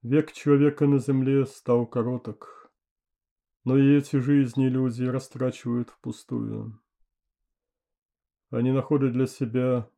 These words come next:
наслаждение в борьбе друг с другом. Затем они стареют и умирают, так и не уразумев, зачем они сюда пришли и куда уходят.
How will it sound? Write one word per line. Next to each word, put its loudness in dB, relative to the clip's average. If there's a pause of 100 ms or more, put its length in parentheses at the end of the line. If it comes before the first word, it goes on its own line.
(100)
наслаждение -4 (680)
в -10
борьбе 0
друг -4
с -20
другом. -6 (2750)
Затем 4
они 6
стареют 2
и 0
умирают, 2 (140)
так 4
и 6
не 2 (340)
уразумев, 0
зачем -2
они 0
сюда -4
пришли -8 (1700)
и -4
куда -4
уходят. -4